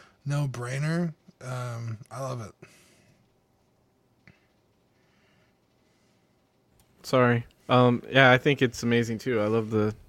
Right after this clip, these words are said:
Speaker 2: I love the classic look. This would have been what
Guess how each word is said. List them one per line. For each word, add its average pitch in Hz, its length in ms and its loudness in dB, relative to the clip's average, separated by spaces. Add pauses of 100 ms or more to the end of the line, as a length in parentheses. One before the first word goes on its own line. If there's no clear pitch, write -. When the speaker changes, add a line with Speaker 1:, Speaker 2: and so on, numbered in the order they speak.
(200)
Speaker 2:
I 123 60 -8
love 123 240 -2
the 110 100 -2
classic 104 480 -6
look. 104 260 -6 (320)
This 156 200 4
would 180 120 4
have 143 140 2
been 143 460 2 (1500)
what 139 320 6